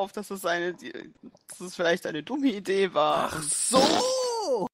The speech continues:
Speaker 1: Naja, sie war kurz neugierig, hat sich das angeguckt und hat kurz drauf gedrückt.
Speaker 2: Da guckt was raus, was sonst nicht zu sehen ist. Wie fühlt sich das wohl an? Mhm,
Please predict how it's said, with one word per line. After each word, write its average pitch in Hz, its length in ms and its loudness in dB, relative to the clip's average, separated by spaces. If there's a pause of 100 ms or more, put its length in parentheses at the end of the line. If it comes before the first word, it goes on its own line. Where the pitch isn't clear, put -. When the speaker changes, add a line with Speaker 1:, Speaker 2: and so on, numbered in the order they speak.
(1300)
Speaker 1:
Naja, 165 280 2
sie 190 160 -4
war 202 100 6
kurz - 300 -4
neugierig, 165 640 -4
hat 214 120 2
sich - 140 -8
das 202 200 -2
angeguckt 320 680 2
und 311 100 2
hat 254 200 2
kurz - 220 -8
drauf - 320 -4
gedrückt. - 520 -8
Speaker 2:
Da 302 80 -14
guckt - 320 -12
was - 180 -16
raus, 240 240 -10
was - 120 -14
sonst - 280 -10
nicht 320 160 -8
zu 143 140 -12
sehen 123 240 -10
ist. - 240 -16
Wie 330 100 -4
fühlt - 240 -4
sich 233 140 -6
das 226 220 -6
wohl 180 120 0
an? 127 260 -6 (2000)
Mhm, 143 340 -10